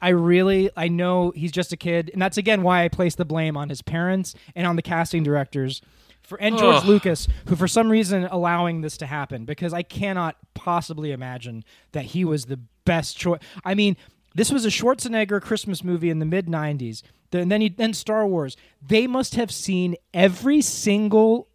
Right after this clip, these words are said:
Speaker 1: child conceivably in that age range, like, in the world, and that, this one, he was the one they chose. I, there's no, I cannot explain it. Um, but I, I, he is so terrible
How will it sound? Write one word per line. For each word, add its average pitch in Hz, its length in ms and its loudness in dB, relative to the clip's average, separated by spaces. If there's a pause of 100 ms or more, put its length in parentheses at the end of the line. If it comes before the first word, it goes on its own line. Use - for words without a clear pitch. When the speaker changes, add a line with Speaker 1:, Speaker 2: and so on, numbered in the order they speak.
(140)
Speaker 1:
child 160 720 -4
conceivably 165 800 0
in 151 80 0
that 151 180 -2
age 156 240 -2
range, 117 380 -6
like, 135 180 -10
in 208 160 -2
the 233 80 0
world, 165 540 -4 (260)
and 139 220 -8 (180)
that, - 480 -12 (320)
this 226 280 2
one, 120 420 -4 (540)
he 233 200 -4
was 233 160 0
the 208 120 -2
one 196 180 0
they 180 120 0
chose. 135 380 -4 (260)
I, 165 160 -6 (140)
there's 165 300 0
no, 202 500 2 (100)
I 175 120 -2
cannot 196 400 -6
explain 156 380 -10
it. 120 120 -14 (640)
Um, 160 380 -2 (260)
but 180 260 0
I, 196 80 -4 (220)
I, - 80 -20 (260)
he 233 260 2
is 240 160 2
so 240 340 4
terrible 170 580 -2